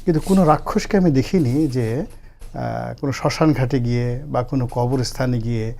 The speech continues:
লাশ বের করে সেই লাশের উপর অত্যাচার করতে কোনো ওয়েস্টার্ন কিংবা ইস্টার্ন, আমাদের যে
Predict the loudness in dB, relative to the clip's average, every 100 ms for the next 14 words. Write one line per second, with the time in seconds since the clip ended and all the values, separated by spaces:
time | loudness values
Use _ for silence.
0 | -16 -20 -14 -6 0 4 2 0 -8 -2
1 | 0 0 0 -2 -2 -4 -2 -2 0 -2
2 | 0 -2 -2 -4 -2 -4 -2 -4 -4 -4
3 | -2 -2 -4 -10 -10 -4 0 2 4 2
4 | -2 -8 0 2 2 0 0 0 0 0
5 | 4 2 2 -8 -14 0 0 0 -2 -2
6 | -2 -2 -2 -2 -4